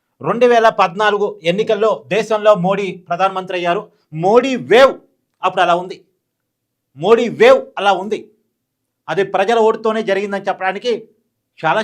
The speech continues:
సాక్ష్యాలు ఉన్నాయి. ఆ రోజు మోడీ వేవ్ తెలుసు, అందరికీ తెలుసు. కాంగ్రెస్ మీద వ్యతిరేకత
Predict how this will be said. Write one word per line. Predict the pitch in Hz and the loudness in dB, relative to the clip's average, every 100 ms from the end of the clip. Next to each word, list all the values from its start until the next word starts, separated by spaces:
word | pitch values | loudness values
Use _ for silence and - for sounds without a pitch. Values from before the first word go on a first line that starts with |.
| 220 | -6
సాక్ష్యాలు | 208 220 196 | -8 -10 -10
ఉన్నాయి. | 185 _ _ _ _ _ _ _ | -14 _ _ _ _ _ _ _
ఆ | 147 165 | 0 0
రోజు | 208 202 190 | 0 -2 0
మోడీ | 220 220 | 0 2
వేవ్ | 220 262 247 _ _ _ _ _ | 4 4 0 _ _ _ _ _
తెలుసు, | 185 196 170 | -8 -6 -8
అందరికీ | 185 226 247 | -6 -6 -4
తెలుసు. | 233 226 190 _ _ _ _ _ _ _ _ _ _ _ _ _ _ _ _ _ _ 185 | -6 -8 -18 _ _ _ _ _ _ _ _ _ _ _ _ _ _ _ _ _ _ 0
కాంగ్రెస్ | 226 240 247 240 | 2 2 0 0
మీద | 233 202 | -2 -2
వ్యతిరేకత | 202 247 226 | 0 0 0